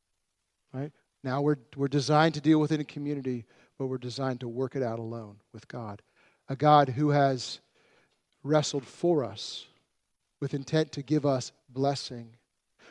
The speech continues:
who did not limp away after he wrestled with us, but was carried away to a tomb from which he broke the power of death and was resurrected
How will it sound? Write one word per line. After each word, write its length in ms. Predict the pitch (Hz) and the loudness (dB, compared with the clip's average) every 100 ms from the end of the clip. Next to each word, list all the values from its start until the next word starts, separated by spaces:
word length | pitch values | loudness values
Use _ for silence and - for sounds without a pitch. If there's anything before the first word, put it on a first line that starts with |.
| - | 0
who 120 | 180 | 4
did 140 | 185 | 8
not 200 | 196 190 | 10 10
limp 300 | 165 160 190 | 10 8 8
away 340 | 170 143 139 135 | 6 4 4 2
after 220 | 131 - | 0 -2
he 60 | 127 | -2
wrestled 360 | 131 120 135 | -2 -4 -8
with 220 | 123 131 | -10 -10
us, 220 | 143 127 - - _ | -8 -10 -12 -20 _
but 120 | 156 | -2
was 200 | 143 135 | 0 -4
carried 480 | - - 165 185 196 | -8 0 4 6 6
away 500 | 185 165 160 160 156 - _ _ _ | 4 6 6 6 4 -4 _ _ _
to 160 | - 147 | -4 -4
a 40 | |
tomb 520 | - - 143 127 120 _ _ _ _ _ _ _ _ _ _ | -4 -8 -8 -10 -16 _ _ _ _ _ _ _ _ _ _
from 300 | - 160 151 | 4 4 8
which 300 | 165 175 - | 6 6 2
he 240 | - 165 | -2 -2
broke 520 | 147 151 160 170 - - _ - | 2 8 8 8 0 -20 _ -8
the 100 | 139 | -8
power 440 | - 147 147 147 | -4 2 2 2
of 140 | 143 123 | 0 -4
death 300 | 127 117 - - - _ _ _ _ _ - | -10 -6 -4 -4 -6 _ _ _ _ _ -6
and 300 | 139 131 123 | -4 -4 -2
was 220 | 135 127 | -2 -2
resurrected 880 | 120 156 160 160 151 139 - 117 | 2 4 4 2 0 0 -6 -16